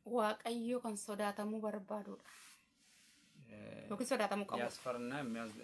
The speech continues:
Speaker 2: የሚያስፈራና የሚያስደነግጠን የሰራዊት ጌታ እግዚአብሔር ብቻ ይሆን ይላል።
Speaker 1: Kan sodaatamu-,
Speaker 2: ኢሳያስ ላይ ደግሞ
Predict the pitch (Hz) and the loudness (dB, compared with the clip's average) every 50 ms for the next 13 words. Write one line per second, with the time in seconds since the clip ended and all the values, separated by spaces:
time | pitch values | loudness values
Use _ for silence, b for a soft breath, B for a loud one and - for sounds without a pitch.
0 | - - - 113 117 120 131 139 135 - - 151 147 143 139 135 135 135 135 139 | -10 -10 -8 -4 -2 0 2 0 0 0 0 0 2 2 2 2 2 2 2 2
1 | 131 131 143 147 147 147 139 - 87 82 - - 123 - - 139 143 147 143 120 | 2 0 0 0 0 -2 -2 -2 -2 -4 -4 -4 -6 -4 0 2 2 2 2 2
2 | 135 139 135 135 123 117 117 120 117 117 113 117 - - 123 113 113 107 104 101 | 2 2 2 0 0 2 2 2 2 2 -2 -6 -6 -2 -2 0 0 0 -2 -4
3 | 98 98 95 92 92 - - _ - _ - - 202 208 208 202 196 196 - - | -4 -4 -4 -4 -6 -12 -20 _ -20 _ -2 2 2 4 4 4 0 -2 -2 0
4 | 226 202 220 226 226 226 - 240 104 - - 254 - 104 104 98 104 101 104 | 2 6 8 8 8 8 6 6 6 4 4 2 0 -2 -2 -2 -6 -8 -10